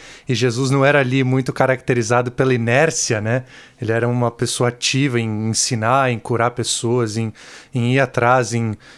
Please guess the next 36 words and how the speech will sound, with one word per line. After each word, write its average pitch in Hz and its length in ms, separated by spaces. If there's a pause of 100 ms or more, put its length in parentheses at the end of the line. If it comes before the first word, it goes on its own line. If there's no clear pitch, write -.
enfim, 120 160
Filipenses 120 560
dois 123 220
fala 131 240
que 127 140
foi 123 180
iniciativa 120 500
dele 117 240
também, 117 260
né, 113 80
se - 200
esvaziar, 113 760 (520)
ah, 110 280
e 107 60
tomar, 113 680 (400)
enfim, 123 220
forma 120 320
humana 123 340
e 117 40
tudo 113 200
mais. 120 440 (280)
Significa 156 440
que - 80
tem 180 120
muita 170 380
coisa 165 360
pra 180 140
fazer, 123 440
né? 117 240 (560)
Tem 120 280
uma 120 200
área 123 340
de 123 100
atuação 127 580
aí 131 220
muito, 170 840